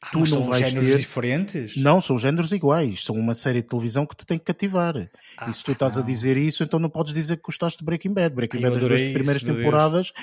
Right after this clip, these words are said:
Speaker 2: é, são a pior seca que já existiu no, no, no mundo de séries.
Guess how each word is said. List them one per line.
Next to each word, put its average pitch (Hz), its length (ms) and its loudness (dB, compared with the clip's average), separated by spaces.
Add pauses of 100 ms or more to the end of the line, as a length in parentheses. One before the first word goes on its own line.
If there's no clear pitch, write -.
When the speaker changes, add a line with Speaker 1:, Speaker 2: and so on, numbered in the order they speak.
(220)
Speaker 2:
é, 156 180 2
são 170 180 0
a 170 60 2
pior 180 240 2
seca 190 320 0
que 185 140 -6
já 185 120 0
existiu 190 380 0
no, 196 160 2
no, 202 140 2
no 208 100 2
mundo 202 340 2
de 175 140 -8
séries. 160 520 -2